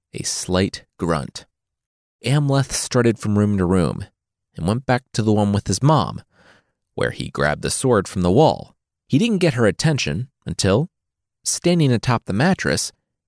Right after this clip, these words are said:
he started stabbing downwards, screaming himself. The mother got up,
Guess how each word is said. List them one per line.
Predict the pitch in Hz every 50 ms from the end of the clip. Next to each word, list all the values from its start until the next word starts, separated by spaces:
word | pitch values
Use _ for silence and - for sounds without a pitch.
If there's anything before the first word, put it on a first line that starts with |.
| _
he | - - 202 220
started | 208 - - - 135 135 143 139
stabbing | - - - - 113 101 95 98 110 110 104 98
downwards, | - - 95 87 90 92 85 76 - - - - - - - - - _ _ _ _ _ _ _ _ -
screaming | - - - - - 175 175 165 123 92 73 -
himself. | - 180 - - 175 156 101 - - - - - - _ _ _ _ _ _ _ _ _ _ _
The | - 87
mother | 92 92 95 98
got | 87 92 95 95 98
up, | 95 92 95 - -